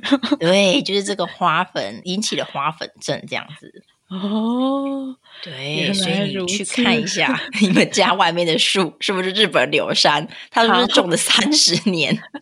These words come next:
Speaker 2: 而且他说为什么都市特别容易有花粉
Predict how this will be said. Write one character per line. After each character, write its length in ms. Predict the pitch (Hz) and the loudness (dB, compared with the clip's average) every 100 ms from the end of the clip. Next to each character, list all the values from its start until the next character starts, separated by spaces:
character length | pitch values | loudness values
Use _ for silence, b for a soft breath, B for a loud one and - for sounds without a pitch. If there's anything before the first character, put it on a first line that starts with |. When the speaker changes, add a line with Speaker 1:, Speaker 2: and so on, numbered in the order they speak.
| - 403 381 - 392 - 330 - 311 - B B B B _ - | -4 -4 -2 -4 -4 -6 -12 -10 -16 -14 B B B B _ -4
Speaker 2:
而 80 | |
且 100 | 269 | -2
他 220 | 214 208 202 | 0 0 -2
说 300 | 202 180 175 | 0 0 2
为 160 | 214 | 0
什 160 | 185 156 | -2 -6
么 280 | 73 - - | -8 -10 -6
都 180 | 190 185 | -6 -4
市 320 | - - 156 | -6 -4 -6
特 160 | - 190 | -6 -6
别 180 | 151 | -4
容 200 | 131 139 | -4 -6
易 40 | 156 | -6
有 120 | - | -6
花 200 | - - | -4 -6
粉 160 | - | -6